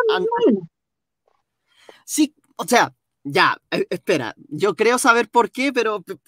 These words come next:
Speaker 1: pero adelante, estudio, dilo, ¿qué sucede ahí?
Speaker 2: Es lo mismo y no, porque, eh,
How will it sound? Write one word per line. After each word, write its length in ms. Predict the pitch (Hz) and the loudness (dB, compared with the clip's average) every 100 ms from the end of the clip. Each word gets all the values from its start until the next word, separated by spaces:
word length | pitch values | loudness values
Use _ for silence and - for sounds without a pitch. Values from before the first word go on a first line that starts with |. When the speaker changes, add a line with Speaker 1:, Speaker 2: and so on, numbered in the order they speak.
| _ | _
Speaker 1:
pero 300 | - 196 - - _ - | -8 -6 -6 -12 _ -2
adelante, 440 | 170 185 180 170 | 0 0 -2 -6
estudio, 420 | 143 175 151 139 | -4 -2 -2 -2
dilo, 360 | 170 165 143 131 139 131 | -2 -2 -4 -6 -14 -10
¿qué 120 | 170 | -10
sucede 360 | 139 147 131 113 | -8 -6 -8 -8
ahí? 160 | 120 233 214 _ _ _ _ _ _ _ - | -10 -10 -14 _ _ _ _ _ _ _ 4
Speaker 2:
Es 120 | 359 | 8
lo 80 | 440 453 | 10 8
mismo 200 | 381 339 | 6 6
y 60 | |
no, 200 | 294 262 | 6 4
porque, 440 | 254 226 196 190 185 _ _ _ _ - - - | 4 4 6 4 2 _ _ _ _ -20 -6 4
eh, 680 | 214 214 214 208 202 202 | 6 8 6 6 4 2